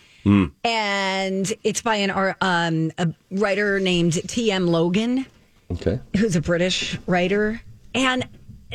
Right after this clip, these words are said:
Speaker 2: something has happened. Somebody read a text message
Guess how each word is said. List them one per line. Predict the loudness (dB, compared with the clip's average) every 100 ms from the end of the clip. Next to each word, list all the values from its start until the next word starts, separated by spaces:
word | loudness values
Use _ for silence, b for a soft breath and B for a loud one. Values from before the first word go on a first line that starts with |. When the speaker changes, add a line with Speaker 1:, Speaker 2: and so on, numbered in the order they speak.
| -6
Speaker 2:
something | -4 0 0 2 0
has | 0
happened. | 0 0 0 -2 0
Somebody | 0 0 0 0
read | 0 0
a |
text | 0 -2 -4 -2
message | 0 0 0 0 0 0 -6 -10